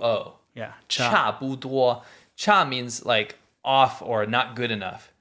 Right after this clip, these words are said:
Speaker 2: Yeah.
Speaker 1: 不多 means not a lot. So it means not, not good enough, not a lot, <laughs> which means kinda
Speaker 2: Yeah.
Speaker 1: like, it's not a lot bad. It's
Speaker 2: It's
Speaker 1: not
Speaker 2: bad.
Speaker 1: very bad.
Speaker 2: It's just bad a little.
Speaker 1: It's just bad a little. It's not bad a lot.
Speaker 2: Yeah.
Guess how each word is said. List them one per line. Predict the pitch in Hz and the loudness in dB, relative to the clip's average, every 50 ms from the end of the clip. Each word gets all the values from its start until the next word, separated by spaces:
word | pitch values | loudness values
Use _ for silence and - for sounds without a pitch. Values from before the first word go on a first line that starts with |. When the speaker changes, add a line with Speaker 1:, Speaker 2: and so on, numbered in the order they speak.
| _ _ | _ _
Speaker 2:
Yeah. | - 110 - | -12 -10 -8
Speaker 1:
不 | 170 | -6
多 | 139 135 147 151 151 143 143 139 | -6 0 4 6 8 8 8 6
means | 135 127 120 117 113 - | 2 -2 -4 -6 -4 2
not | 160 165 165 | 2 4 4
a | 156 | 4
lot. | 156 170 165 135 - - - - | 4 4 4 4 4 2 -2 -2
So | - 165 151 | 0 2 2
it | 151 156 | 2 2
means | 175 165 156 147 - - - | 0 0 0 -2 -6 -10 -14
not, | - 175 185 196 208 220 247 262 262 240 - - - - _ _ _ | -14 -12 -8 -6 -2 2 4 4 4 2 0 -4 -12 -20 _ _ _
not | 170 190 220 233 208 185 165 | -2 2 2 2 2 4 2
good | 202 196 | 4 4
enough, | 202 190 185 185 180 180 - - | 4 4 6 4 4 4 0 -4
not | 196 226 269 247 196 | -2 0 2 2 2
a | 127 | 2
lot, | 104 110 131 165 151 107 92 92 - - - - 240 196 | 2 6 6 8 6 6 4 0 -4 -4 -6 -4 -4 -4
<laughs> | - - | 0 6
which | - 226 202 208 202 - - 156 - | 8 8 10 8 8 6 2 0 0
means | 226 202 180 180 180 180 156 147 156 - | 2 2 4 2 2 2 0 -2 -6 -8
kinda | - - 180 185 185 | 0 2 4 4 6
Speaker 2:
Yeah. | |
Speaker 1:
like, | 165 160 147 135 - - - _ _ _ _ - | 4 2 0 0 -4 -10 -20 _ _ _ _ -6
it's | 180 185 185 190 | -4 -4 -4 2
not | 214 254 254 - - - - - _ - | 4 6 6 6 4 2 -6 -14 _ -2
a | 131 113 | 0 2
lot | 107 113 139 165 - - | 4 4 4 4 2 -2
bad. | - 101 90 92 92 110 131 | -4 -4 -4 -4 -6 -6 -8
It's | 143 - - - | -10 -8 -8 -6
Speaker 2:
It's | - - | 0 2
Speaker 1:
not | - | 4
Speaker 2:
bad. | 233 247 247 - | 4 4 2 2
Speaker 1:
very | 131 123 135 170 202 180 131 | 4 4 6 6 6 6 4
bad. | 101 95 92 90 92 104 135 147 | 2 -4 -6 -4 -4 -4 -2 -2
Speaker 2:
It's | 214 196 - | -2 -2 0
just | - 277 - - - - _ | 0 0 0 -2 -4 -2 _
bad | - 180 185 180 175 170 | 4 6 8 6 6 4
a | 139 147 | 2 0
little. | 139 139 131 120 110 104 - _ - | 0 0 0 -2 -4 -8 -12 _ -18
Speaker 1:
It's | - - | -6 -4
just | - 185 - | -4 -2 2
bad | - 208 185 175 | 4 4 4 4
a | 165 | 4
little. | 160 165 147 107 | 2 2 2 2
It's | 98 - - | -2 0 2
not | 240 233 196 156 | 2 2 4 6
bad | 160 147 127 | 4 4 4
a | 107 | 2
lot. | 98 107 113 104 92 95 101 - - - | 2 2 0 2 0 -2 -4 -6 -4 2
Speaker 2:
Yeah. | 151 160 147 113 | 4 4 4 4